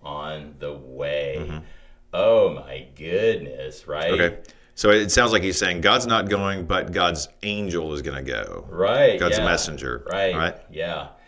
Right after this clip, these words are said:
Speaker 1: And then, so Moses says, um, you know, they go back and forth, and Moses is, is like, "You, you haven't told me who you're sending,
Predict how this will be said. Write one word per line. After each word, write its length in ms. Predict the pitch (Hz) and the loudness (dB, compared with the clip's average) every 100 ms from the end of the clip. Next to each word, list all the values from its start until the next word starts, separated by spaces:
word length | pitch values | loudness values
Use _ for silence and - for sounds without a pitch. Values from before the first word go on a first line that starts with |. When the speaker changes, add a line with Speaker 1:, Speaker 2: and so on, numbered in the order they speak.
| _ - | _ -4
Speaker 1:
And 140 | 98 | -2
then, 320 | 117 113 113 - | 0 -4 -8 -6
so 260 | - 107 | 2 2
Moses 500 | 113 117 113 98 - | 4 0 0 -6 -6
says, 380 | 98 92 90 87 | 0 0 0 -2
um, 320 | 87 78 73 - _ - - - 104 | -2 -2 -6 -12 _ -20 -20 -18 -4
you 80 | |
know, 60 | 107 | 0
they 100 | 117 | 4
go 120 | 117 | 4
back 180 | 110 98 | 4 2
and 120 | 92 | -2
forth, 580 | 92 95 95 90 90 - 85 | 2 4 6 4 0 -6 -4
and 400 | 85 85 85 85 | -4 -4 -8 -6
Moses 580 | 92 92 87 85 - - | -2 -2 -4 -12 -14 -16
is, 380 | 78 76 73 - 76 | -12 -10 -12 -18 -16
is 220 | 71 69 | -14 -10
like, 300 | 69 - - 73 69 | -8 -8 -10 -20 -16
"You, 280 | 90 98 127 | -10 -8 -8
you 160 | - 113 | -4 -2
haven't 320 | 131 101 87 | 2 0 -2
told 340 | - 101 104 87 | 0 0 0 -4
me 400 | 76 78 101 - _ - _ _ _ _ - _ _ _ - | -6 -8 -12 -18 _ -20 _ _ _ _ -20 _ _ _ -6
who 640 | 139 165 120 101 113 107 - _ _ _ _ - | 0 2 2 0 -4 -6 -14 _ _ _ _ -8
you're 160 | 107 | -6
sending, 680 | 107 - 98 95 - - | -4 0 2 2 -6 -10